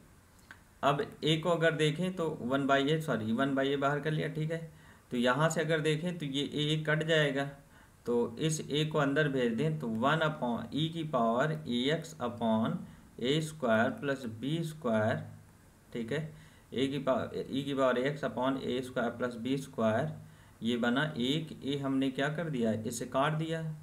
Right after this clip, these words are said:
तो एक a बचा, तो a sin बी एक्स और minus b cos बी एक्स, ये हमारा इसका formula बन गया, ठीक है।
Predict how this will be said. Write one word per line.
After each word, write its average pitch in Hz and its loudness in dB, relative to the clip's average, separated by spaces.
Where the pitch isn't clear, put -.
तो 110 -6
एक 151 0
a 135 -2
बचा, 127 0
तो 110 -8
a 113 -2
sin 120 2
बी 120 0
एक्स 160 -4
और 113 2
minus 113 4
b 123 0
cos 123 0
बी 110 0
एक्स, 107 -2
ये 113 -2
हमारा 104 0
इसका 101 -4
formula 73 -8
बन - -14
गया, - -16
ठीक 120 -6
है। 180 -2